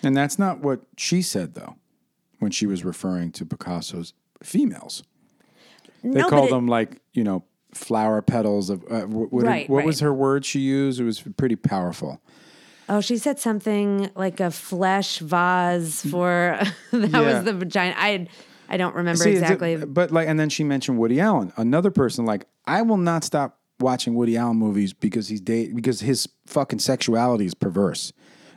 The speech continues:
Speaker 1: Like, he has a very weird thing where he's married to his stepdaughter of, you know, however many years apart, like, forty years apart.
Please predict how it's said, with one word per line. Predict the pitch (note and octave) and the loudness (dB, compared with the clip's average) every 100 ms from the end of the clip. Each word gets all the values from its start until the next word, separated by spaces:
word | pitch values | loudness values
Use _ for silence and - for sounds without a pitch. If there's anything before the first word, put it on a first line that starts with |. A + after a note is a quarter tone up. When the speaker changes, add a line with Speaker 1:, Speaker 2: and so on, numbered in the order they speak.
| - | 0
Speaker 1:
Like, | B2+ B2+ - - _ _ _ | 2 0 -4 -20 _ _ _
he | - E3 | 0 2
has | D#3 | 2
a | B2+ | 0
very | A2+ C#3 D3+ D3 D3 A#2 _ _ _ - | 2 4 4 4 0 -4 _ _ _ -6
weird | A#2+ C3 C#3+ C#3+ B2+ C3+ | 0 4 6 4 2 -4
thing | - C#3 C#3 C#3 | -2 2 4 4
where | B2 | 2
he's | B2 B2 G#2 - _ _ - | 2 2 0 -6 _ _ 0
married | A#2+ C3 C3+ C3+ C3 A#2 | 2 4 4 4 0 -2
to | - A#2 | -4 0
his | C3 A#2+ A#2 - _ _ _ _ - | 2 2 -2 -8 _ _ _ _ -12
stepdaughter | - D3 C#3 B2 B2+ B2 B2 B2 A#2+ A#2 _ _ _ _ _ _ | -4 0 0 0 2 4 2 2 0 -4 _ _ _ _ _ _
of, | A#2 A2+ A2 G#2 F#2+ _ _ _ _ _ _ _ A#2+ | -2 0 0 -2 -8 _ _ _ _ _ _ _ -2
you | A#2 | 0
know, | G#2+ | 0
however | G#2 A#2+ A#2+ A#2+ | 0 0 0 0
many | B2 A#2+ | 0 0
years | A#2 A#2 A2 | 0 0 -2
apart, | - A#2+ A2+ A#2 | -2 -2 -2 -6
like, | G#2 | -8
forty | - B2 B2 | -2 -2 0
years | B2 A2 | 0 -2
apart. | G#2 B2 A#2+ | -4 -4 -4